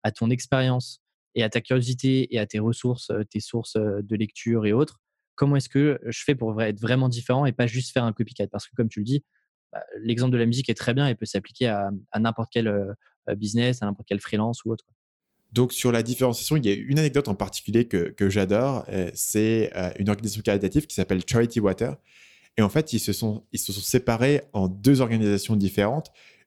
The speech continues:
Speaker 2: Une qui va construire des puits dans les pays en développement et une autre administration qui, en fait, c'est les coûts administratifs de, de, de, de, de l'association. Et donc, en fait, ce qu'ils vont faire, c'est qu'ils vont lever de l'argent auprès de,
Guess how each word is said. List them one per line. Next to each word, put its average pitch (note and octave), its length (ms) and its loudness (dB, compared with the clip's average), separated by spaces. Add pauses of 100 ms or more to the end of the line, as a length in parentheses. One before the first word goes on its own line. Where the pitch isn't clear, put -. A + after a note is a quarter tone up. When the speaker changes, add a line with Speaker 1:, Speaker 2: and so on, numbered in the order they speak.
Speaker 2:
Une D3+ 400 4 (340)
qui G#2 220 2
va A2 260 2
construire A#2 460 2
des G#2 120 4
puits C3+ 480 0 (280)
dans G2+ 80 4
les G2 120 4
pays A2 280 2
en G2 80 0
développement G#2 580 0
et - 140 0
une A#2 60 6
autre A2 180 0
administration A2+ 760 0 (100)
qui, A#2+ 400 2 (300)
en G2 100 0
fait, B2+ 360 0
c'est G2 160 0
les G#2 100 4
coûts - 140 2
administratifs G#2+ 640 0
de, F#2 240 4
de, F2 380 2
de, F2 400 0 (580)
de, G#2 200 2
de G2+ 120 2
l'association. F#2+ 680 2
Et - 40 -4
donc, G2 140 0
en B2 60 2
fait, E3 100 4
ce - 60 -10
qu'ils A#2 100 -2
vont G#2+ 80 4
faire, D#3+ 200 0
c'est - 100 -10
qu'ils G2+ 160 2
vont G#2 160 2 (340)
lever C3 300 6
de C3+ 40 2
l'argent B2 380 2
auprès G#2+ 380 2
de, F2 280 2